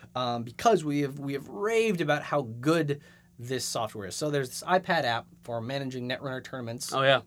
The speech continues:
Speaker 1: called N R T M, which is awesome.
Speaker 2: Yep.
Speaker 1: But the developer or developers, I can't remember if it's one person or two, who made that, recently made another I O S app,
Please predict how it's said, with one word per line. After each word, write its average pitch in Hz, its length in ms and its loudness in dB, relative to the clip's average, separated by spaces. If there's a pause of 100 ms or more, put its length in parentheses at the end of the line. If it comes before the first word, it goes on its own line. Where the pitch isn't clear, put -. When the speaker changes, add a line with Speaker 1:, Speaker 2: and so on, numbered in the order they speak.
Speaker 1:
called 127 160 -4
N 139 140 -2
R 139 140 0
T 117 200 -8
M, 101 300 -6
which 104 160 -16
is 107 100 -12 (260)
awesome. 147 520 6
Speaker 2:
Yep. 110 180 0 (300)
Speaker 1:
But 180 320 6 (100)
the 120 600 -6 (280)
developer 156 480 4
or 143 140 0
developers, 143 540 -4
I - 80 -20
can't - 260 -12
remember 165 240 -8
if 147 100 -10
it's 139 120 -18
one 156 260 -10
person 160 320 -12
or 127 80 -12
two, 98 520 -10 (340)
who 165 140 -4
made 196 340 4
that, 92 300 -2 (240)
recently 165 840 0
made 110 500 -6
another 175 880 2
I 123 200 0
O 113 140 -2
S 104 220 -4
app, 95 280 -10